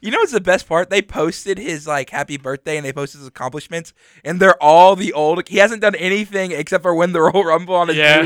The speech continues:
Speaker 1: boot.
Speaker 2: <laughs> right.
Speaker 1: And so it's just like, this guy's the main eventer <laughs> who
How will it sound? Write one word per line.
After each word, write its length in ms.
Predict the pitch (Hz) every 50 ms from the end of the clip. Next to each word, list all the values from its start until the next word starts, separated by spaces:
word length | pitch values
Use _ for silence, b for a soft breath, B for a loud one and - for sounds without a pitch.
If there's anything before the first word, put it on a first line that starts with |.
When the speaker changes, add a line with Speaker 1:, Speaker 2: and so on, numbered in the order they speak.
| 180 185 - -
Speaker 1:
boot. 180 | 214 202 -
Speaker 2:
<laughs> 0 |
right. 280 | 214 214 - 214 208 208 -
Speaker 1:
And 160 | - 196 165
so 180 | - 202 196
it's 120 | 196 190 -
just 160 | 196 - -
like, 240 | 190 170 160 - -
this 160 | 165 196 -
guy's 240 | - 254 226 208 240
the 80 | 185
main 160 | 170 175 190 214
eventer 260 | 202 180 - - - -
<laughs> 40 |
who 80 | -